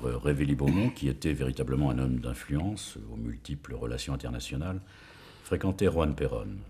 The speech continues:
lorsque ce dernier se trouvait en exil à Madrid. On prétend même qu'en mille neuf cent soixante-douze, lorsque l'ancien président argentin est revenu dans son pays, il a fait le voyage dans un avion de la Fiat, obligeamment prêté par,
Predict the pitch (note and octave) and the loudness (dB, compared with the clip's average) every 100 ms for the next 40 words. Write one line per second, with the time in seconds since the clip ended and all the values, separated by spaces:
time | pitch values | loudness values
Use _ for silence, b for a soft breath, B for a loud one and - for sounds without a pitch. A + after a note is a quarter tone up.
0 | - B1 A#1+ - C2+ - B1+ B1+ C2+ C#2+ | -12 -8 -8 -6 -8 -6 -2 0 2 2
1 | - - B1+ B1+ - - - G#2 G#2+ G#2 | -2 -6 -2 0 -2 -4 -6 -8 -8 -8
2 | G#2 G2 - B B B B B - D2+ | -8 -10 -12 B B B B B -2 6
3 | A#2 A2 F#2 F#2 D#2 B1 A#1+ - C2+ C#2 | 8 8 8 8 8 4 2 0 4 6
4 | C#2 - C#2+ D2 D2+ E2 E2+ D#2 C#2 - | 4 2 -2 -2 0 2 2 2 0 -2
5 | C2+ C2 - C2+ - A#1+ B1 C#2 A#1+ - | -2 -2 0 -2 -2 -4 -2 0 0 -4
6 | A#1 - D2 B1+ A#1 - C2 D2 D#2 - | -8 -6 -4 -4 -4 -4 -2 0 0 -2
7 | - B1 - C#2 D#2+ - b b b b | -6 -8 -6 -4 -2 -4 b b b b
8 | b - F2 - F#2+ F#2 F#2 G2 D2 D2+ | b 0 4 4 4 4 4 2 2 2
9 | D2+ D#2+ D2+ C#2 - - - - - - | 0 0 0 0 -2 -8 -8 -16 -20 -20
10 | - - E2 D#2+ E2 F2 D2+ D#2 - D2+ | -20 -10 -6 -2 0 0 0 0 -2 -4
11 | D2 - - - A#1+ | -4 -8 -10 -8 -8